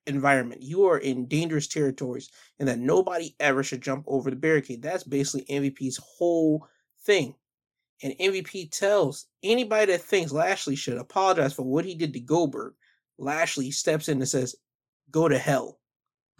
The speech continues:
Out comes Damian Priest, the new United States champion, to confront M V P and Lashley. Priest starts sticking up for Goldberg. Priest tells Lashley that he is here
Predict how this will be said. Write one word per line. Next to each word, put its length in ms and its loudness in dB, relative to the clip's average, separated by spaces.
Out 260 4
comes 300 4
Damian 400 4
Priest, 340 2
the 80 6
new 200 8
United 420 4
States 320 0
champion, 500 2
to 80 -10
confront 540 2
M 100 2
V 120 2
P 240 0
and 100 0
Lashley. 480 2
Priest 280 0
starts 260 6
sticking 380 4
up 80 2
for 100 2
Goldberg. 720 6
Priest 360 0
tells 200 4
Lashley 380 4
that 140 4
he 120 4
is 120 0
here 460 4